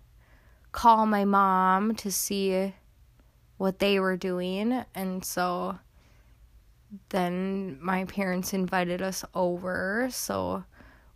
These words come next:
we went over to their house, which was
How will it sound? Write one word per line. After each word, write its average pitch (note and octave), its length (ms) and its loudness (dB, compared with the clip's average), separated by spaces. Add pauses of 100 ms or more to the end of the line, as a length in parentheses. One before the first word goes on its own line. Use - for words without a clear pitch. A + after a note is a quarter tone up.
we G3+ 160 0
went G3 200 -4
over G3 400 -6
to G#3+ 560 -4 (400)
their F#3+ 320 -2
house, F#3 720 -2
which F#3 180 -10
was F#3 320 -8